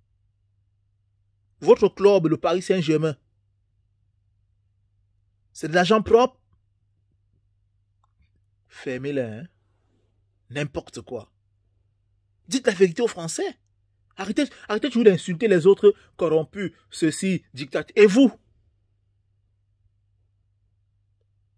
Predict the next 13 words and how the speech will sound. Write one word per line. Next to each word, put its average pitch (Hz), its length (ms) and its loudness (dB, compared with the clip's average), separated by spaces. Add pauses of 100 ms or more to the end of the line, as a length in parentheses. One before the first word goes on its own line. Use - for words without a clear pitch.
(600)
Il 220 160 -18
peut - 160 -6
avoir 160 300 -4
la 151 120 -4
démocratie 131 680 -12
dans 135 180 -8
votre 151 320 -4
pays, 131 400 -16
mais 139 140 -8
quand 202 300 -10
vos 160 180 -4
dirigeants 139 360 -8
sortent 160 520 -8